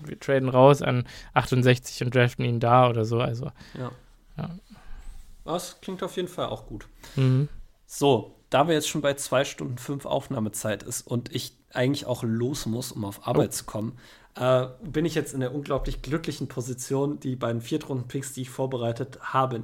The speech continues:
Speaker 2: nicht mehr präsentieren zu müssen, weil ich nämlich auch nicht wirklich zufrieden mit den beiden Picks war.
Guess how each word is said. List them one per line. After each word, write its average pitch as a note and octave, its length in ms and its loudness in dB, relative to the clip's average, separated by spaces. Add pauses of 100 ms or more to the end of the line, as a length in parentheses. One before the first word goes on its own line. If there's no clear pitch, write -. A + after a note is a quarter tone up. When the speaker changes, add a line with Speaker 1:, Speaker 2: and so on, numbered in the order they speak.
Speaker 2:
nicht D#3 320 -4
mehr B2+ 160 -2
präsentieren B2+ 580 -4
zu - 160 -8
müssen, A2 380 -6
weil A2 120 -6
ich A2 100 -12
nämlich B2 240 -6
auch A#2+ 140 -12
nicht B2 160 -10
wirklich - 220 -12
zufrieden D3+ 500 -8
mit G2+ 180 -8
den G#2 180 -4
beiden G#2+ 260 -6
Picks - 380 -12
war. A2+ 300 -6